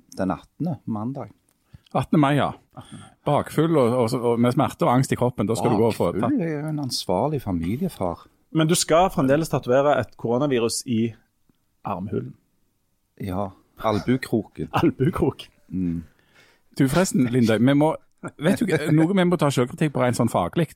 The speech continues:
Speaker 3: Ja.
Speaker 2: podcastfaglig. Vi er så usedvanlig dårlige på en måte å pitche hva som skal komme senere.
Speaker 3: Ja.
Speaker 2: For det som,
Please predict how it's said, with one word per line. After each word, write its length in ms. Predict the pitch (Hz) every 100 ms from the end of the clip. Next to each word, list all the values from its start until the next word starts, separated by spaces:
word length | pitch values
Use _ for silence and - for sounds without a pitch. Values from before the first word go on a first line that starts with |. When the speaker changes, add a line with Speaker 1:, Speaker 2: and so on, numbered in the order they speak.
| -
Speaker 3:
Ja. 100 | 117
Speaker 2:
podcastfaglig. 640 | 113 165 - - 95 90 104 _ - - - _ -
Vi 80 | -
er 120 | - 196
så 280 | - 147 - -
usedvanlig 880 | 151 180 - 160 156 120 120 175 107
dårlige 380 | 90 90 107 123
på 80 | 113
en 80 | 90
måte 160 | 98
å 60 | -
pitche 260 | 110 -
hva 140 | 120 104
som 80 | 92
skal 160 | 90
komme 180 | - 101
senere. 460 | 123 90 85 151 104
Speaker 3:
Ja. 160 | 127 110 - _
Speaker 2:
For 140 | -
det 140 | 120 160 -
som, 160 | 147